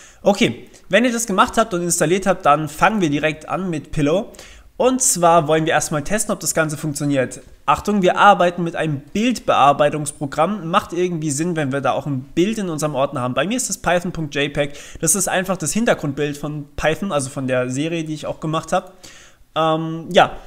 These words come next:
so, was wir jetzt machen ist, wir testen erstmal, ob alles funktioniert hat. Dazu, ihr kennt wahrscheinlich auch PyCharm schon,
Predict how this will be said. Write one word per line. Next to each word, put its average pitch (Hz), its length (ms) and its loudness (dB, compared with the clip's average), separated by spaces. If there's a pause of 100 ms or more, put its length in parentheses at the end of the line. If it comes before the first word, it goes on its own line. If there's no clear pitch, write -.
(340)
so, 180 260 4
was 196 220 2
wir 214 80 0
jetzt 208 160 -2
machen 214 340 -2
ist, 190 320 -2
wir 160 280 -2
testen 240 340 0
erstmal, 151 320 0
ob 135 180 -4
alles 147 200 0
funktioniert 185 420 -4
hat. 220 300 -2 (120)
Dazu, 170 480 4
ihr 143 180 -2
kennt 196 280 -4
wahrscheinlich 160 340 -2
auch 135 140 -6
PyCharm 156 560 -2
schon, 175 280 -4